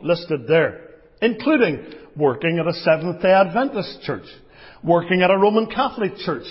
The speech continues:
in Europe, and working at three Hillsong churches. If you don't know what Hillsong is, just don't bother with it. At least one Roman Catholic priest has spoken at Asbury's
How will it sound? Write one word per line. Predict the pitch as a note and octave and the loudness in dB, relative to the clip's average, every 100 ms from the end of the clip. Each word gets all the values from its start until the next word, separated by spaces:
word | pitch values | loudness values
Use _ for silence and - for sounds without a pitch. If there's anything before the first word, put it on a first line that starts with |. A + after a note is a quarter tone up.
| - C#3+ | -14 -8
in | C#3+ | -4
Europe, | E3 C#3+ G2+ - - _ _ _ - - - | -2 -2 -6 -16 -20 _ _ _ -20 -20 -2
and | E3+ D3+ | 0 4
working | E3+ G3+ G3 E3 | 2 2 2 0
at | D#3 - | -2 -4
three | E3 F#3+ F3+ - - | 0 0 0 -6 -16
Hillsong | - B3 C4 A3 - F3+ D#3+ D3 A#2 - - | 0 2 2 0 0 2 2 0 -6 -14 -8
churches. | - B2+ A#2 A2+ - - _ _ _ _ _ _ _ _ _ _ _ _ _ _ _ - | -4 -4 -6 -14 -16 -20 _ _ _ _ _ _ _ _ _ _ _ _ _ _ _ -6
If | - | 0
you | D#3 | 2
don't | E3+ | 4
know | |
what | C#3+ C3+ | 2 2
Hillsong | D#3+ D#3 - C#3+ C#3 B2+ | 0 0 0 0 2 -2
is, | B2 - - - - | -4 -10 -18 -20 -4
just | A2+ - | -4 0
don't | C3 C3 | 0 0
bother | B2+ B2 B2 | 2 2 2
with | A2+ G#2+ | 0 -4
it. | - - - - _ _ _ _ - - - - - - - - - - - - - - - - - - | -8 -20 -20 -20 _ _ _ _ -20 -20 -20 -20 -20 -18 -18 -20 -20 -20 -20 -20 -20 -20 -20 -20 -20 0
At | F#3+ G3 | 2 6
least | D4 C#4 - | 4 2 2
one | A#3+ A#3+ | 2 4
Roman | A3+ A3+ F#3+ | 4 2 2
Catholic | G#3 G3+ G3 G3 - | 2 2 -2 -2 -2
priest | G3 E3 - - | 0 -2 -12 -2
has | F3+ D#3+ D3+ - - _ _ _ _ _ _ _ _ | 0 0 -2 -14 -20 _ _ _ _ _ _ _ _
spoken | - E3+ G3 F#3+ D#3+ | -8 -2 0 0 0
at | D#3 D#3+ | 0 2
Asbury's | D#3+ F3 C#3+ B2 D3+ D3 C3 - | 2 2 0 -4 -2 -2 -8 -16